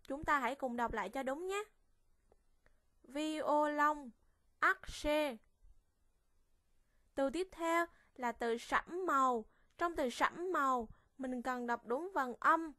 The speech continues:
dấu ngã trong tiếng sẫm, vần âu trong tiếng màu,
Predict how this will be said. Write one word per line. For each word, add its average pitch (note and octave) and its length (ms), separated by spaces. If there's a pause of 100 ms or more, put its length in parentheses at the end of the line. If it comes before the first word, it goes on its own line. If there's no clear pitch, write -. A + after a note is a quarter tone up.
(300)
dấu C#4+ 180
ngã D4+ 420 (260)
trong C4+ 180
tiếng D#4+ 180
sẫm, - 380 (420)
vần B3+ 200
âu D#4+ 400 (240)
trong D4 180
tiếng F4 280
màu, C4 380